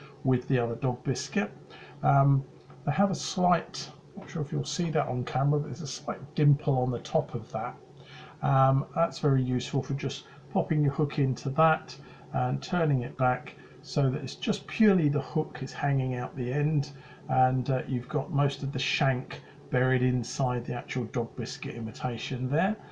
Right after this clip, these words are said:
Um, so as soon as they take that, they're almost jumping onto the hook. So that's a good way of taking them from the surface.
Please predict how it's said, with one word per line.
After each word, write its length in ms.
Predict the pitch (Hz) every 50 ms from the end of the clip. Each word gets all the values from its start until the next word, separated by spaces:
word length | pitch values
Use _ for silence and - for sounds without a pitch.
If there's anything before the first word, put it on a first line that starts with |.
| - - - - - -
Um, 340 | 135 135 131 131 139 139 -
so 220 | - - 143 139
as 100 | 135 -
soon 220 | - - 226 196
as 100 | 147 -
they 200 | - 123 123 123
take 340 | - - - 139 139 135 -
that, 260 | - 139 139 - - - - - - -
they're 160 | 147 139 143
almost 340 | 156 160 156 143 143 139 -
jumping 380 | - 165 143 139 139 139 139 135
onto 260 | 139 143 139 - 165
the 100 | 160 151
hook. 360 | - 196 185 - - - - - - - -
So 380 | - - - 135 127 127 127 - -
that's 220 | - - - -
a 60 | 147 143
good 320 | 139 - 151 143 131 127
way 180 | 131 131 127 123
of 100 | 120 -
taking 460 | - 139 127 123 120 - 139 123 120
them 120 | 120 120
from 260 | 113 - 127 123 117
the 120 | 117 110 110
surface. 760 | - - 170 170 - - - - - - - - - -